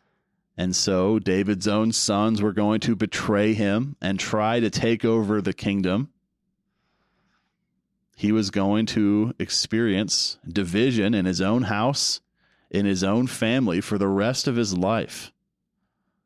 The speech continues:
Was that worth it? Was that lust for Bathsheba and that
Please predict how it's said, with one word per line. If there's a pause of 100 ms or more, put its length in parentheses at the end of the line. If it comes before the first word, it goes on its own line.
(2500)
Was
that
worth
it? (2250)
Was
that
lust
for
Bathsheba (1200)
and
that